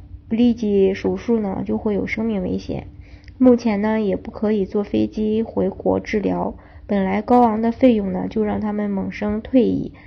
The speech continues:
但医院认为不手术可能连命都没了。最终呢，母子俩听从了医生建议，进行了手术。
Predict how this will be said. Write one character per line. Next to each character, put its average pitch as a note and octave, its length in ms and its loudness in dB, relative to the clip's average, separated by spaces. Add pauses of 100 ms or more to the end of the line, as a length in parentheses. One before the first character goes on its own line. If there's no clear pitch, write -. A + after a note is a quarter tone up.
但 B3 220 2
医 B3 120 6
院 A#3 260 6
认 G3+ 180 -4
为 F#3+ 180 0
不 A#3 140 -2
手 F#3+ 220 -4
术 G#3 160 -2
可 G3+ 160 -8
能 F#3+ 200 -4
连 G#3 160 -2
命 A#3 200 0
都 F#3+ 120 -4
没 F#3+ 240 -6
了。 - 120 -12 (500)
最 C4 180 8
终 C4 220 6
呢， G#3+ 140 0
母 G3 180 -2
子 A#3 160 2
俩 - 320 -2
听 A#3+ 180 0
从 G#3+ 220 -4
了 G#3+ 100 -2
医 A3 200 -2
生 A#3 280 0
建 A#3+ 260 2
议， - 260 -4 (240)
进 A#3 160 4
行 G3+ 160 -2
了 A3+ 80 0
手 - 240 -6
术。 - 320 -6